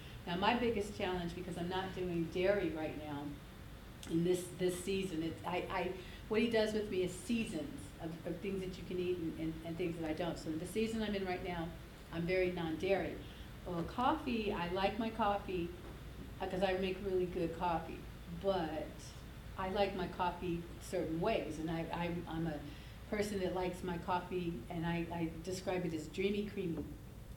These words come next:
Okay, so typically it, it has, um, heavy, heavy whipping cream or something in it, and I really do whip it up and, and do a lot of other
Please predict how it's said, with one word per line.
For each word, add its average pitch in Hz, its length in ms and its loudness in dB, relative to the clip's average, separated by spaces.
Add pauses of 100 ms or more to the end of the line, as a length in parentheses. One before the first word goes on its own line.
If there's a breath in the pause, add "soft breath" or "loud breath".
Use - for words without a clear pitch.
(480)
Okay, 160 300 -2 (300 loud breath)
so 190 200 4
typically 208 760 6
it, 180 220 4
it 180 180 2
has, 170 400 0
um, 170 340 2 (280)
heavy, 196 260 4 (300)
heavy 190 240 2
whipping 185 340 2
cream 185 260 2
or 180 60 2
something 180 420 -2
in 170 140 0
it, 170 160 0
and 165 120 0
I 160 160 2 (220)
really 185 300 2
do 180 140 0
whip 175 260 0
it 170 100 2
up 165 280 0
and, 147 180 -4 (440 loud breath)
and 165 120 -2
do 175 100 -2
a 175 40 -2
lot 175 180 2
of 165 100 0
other 170 180 0